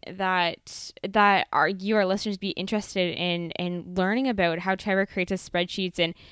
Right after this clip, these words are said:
and what he puts into them. I mean, is, Trevor, is that something you'd want, you'd be willing to make,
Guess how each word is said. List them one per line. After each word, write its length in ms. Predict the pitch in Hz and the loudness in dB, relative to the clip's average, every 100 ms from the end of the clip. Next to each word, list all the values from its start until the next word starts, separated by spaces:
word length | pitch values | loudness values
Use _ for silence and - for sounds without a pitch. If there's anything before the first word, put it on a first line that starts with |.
| - | -16
and 160 | - 196 | -6 0
what 140 | 202 | 2
he 100 | 208 | 0
puts 200 | 214 202 | 0 -2
into 220 | - 202 233 | -2 -4 -2
them. 200 | 208 185 | -2 0
I 60 | |
mean, 180 | 190 185 - - - | 0 -2 -6 -12 -2
is, 200 | 208 - | -2 2
Trevor, 200 | 226 214 | 2 4
is 60 | |
that 120 | 240 | 2
something 280 | - 233 226 | 2 0 0
you'd 180 | 226 196 | 0 0
want, 260 | 190 185 - | 0 0 0
you'd 240 | 202 165 | -4 -4
be 140 | 196 | -6
willing 300 | 180 175 175 | -2 0 0
to 100 | 175 | -2
make, 300 | 190 180 - | -4 -4 -6